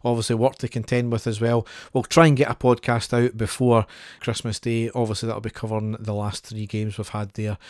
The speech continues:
As ever, you can go to our website, which is i ready podcast dot wordpress dot com, or you can check all the, the usual podcast outlets. So if we don't get a podcast out before Christmas Day, I hope yous all have a great Christmas, and we'll see you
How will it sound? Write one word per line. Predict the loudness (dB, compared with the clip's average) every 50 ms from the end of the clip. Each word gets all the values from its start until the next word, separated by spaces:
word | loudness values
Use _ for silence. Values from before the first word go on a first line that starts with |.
| -20 -20 -18 -18 -18 -20 -20 -20 -12 _
As | -2 0 2 2
ever, | 4 4 4 4
you | 4 2 -2 -2
can | -2 0
go | 2 4 4 4
to | 2 0 0 0 0 2 2
our | 2 2 2
website, | 2 2 0 0 0 0 -2 0
which | -2 -2 -4 -4
is | -4 -2
i | 0 0
ready | 0 0 0 -2 -4
podcast | -2 -2 -2 -2 0 -2 -2 -2 -2 -2
dot | -4 -4 -2
wordpress | -2 -4 -4 -2 -2 -4 -2 -4
dot | -6 -8 -8
com, | -4 0 2 2 2 2 0
or | 0 0 0
you | 0
can | -2 -4 -8 -8
check | -4 -4 -4 -4 -6 -8 -16 -14 -6
all | -2 -2 0 0 0
the, | 2 2 2 0 -2 -6 -12 -20 -12 -4
the | 0 2
usual | 2 4 4 4 2
podcast | 4 4 4 4 4 0 -2 -2 2 2
outlets. | 2 2 4 2 0 0 -2 -6 -10 -14 -16 -14 -4
So | 0 0
if | 4 4
we | 4 6
don't | 8 6 6
get | 6 4 2 2
a | 0
podcast | 2 4 4 4 4 2 0 0 0 0 -2 -4 0
out | 2 2 2 2
before | -2 -4 0 2 2 2 2
Christmas | 0 -2 -4 -2 -4 -6 -4 -2
Day, | 0 2 2 2 0 -4 -10 -10 -4
I | 0 4
hope | 4 4 4 4
yous | 2 2 4
all | 4 2
have | 2 0
a | 0 0
great | 2 2 2 2 2 0
Christmas, | -2 -4 -4 -2 -2 -2 -2 -2 -2 -6 -8 -10 -16 -20 -20 -20 -20 -20 -20 _
and | -4 -2 -2 0 -2 -4 -8 -8 -6
we'll | -6 -4 -4
see | -4 -2 0
you | 0 0